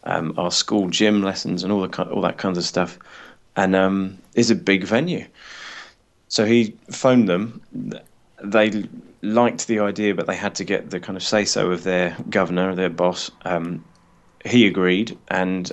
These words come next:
at nine P M that night, I drove to that venue to pay the deposit to book the venue for the following night. So this is Friday night. Our show starts at seven o'clock on Saturday night.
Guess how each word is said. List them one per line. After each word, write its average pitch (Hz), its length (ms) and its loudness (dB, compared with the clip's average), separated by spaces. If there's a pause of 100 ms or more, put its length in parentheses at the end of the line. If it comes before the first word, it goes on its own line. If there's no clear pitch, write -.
at 95 200 0
nine 110 640 0
P 107 280 -2
M 95 160 -4
that 92 200 -4
night, 92 380 0 (140)
I 92 260 -4 (160)
drove 95 560 0
to 90 360 -2 (1120)
that 98 320 0
venue 92 440 -2
to 90 160 -8
pay 92 300 0
the 90 140 -4
deposit 95 800 -2
to 90 440 -2
book - 600 -2 (280)
the 92 80 -6
venue 95 380 0
for 95 440 0
the 92 80 -4
following 117 420 4
night. 104 220 2 (720)
So 90 200 -2
this 117 260 0
is 101 100 -2
Friday 139 340 2
night. 98 320 0
Our 95 120 -4
show 107 220 -2
starts 98 320 -6
at - 100 -8
seven 113 240 -2
o'clock - 260 -10
on 87 60 -6
Saturday 90 320 -4
night. 92 220 -2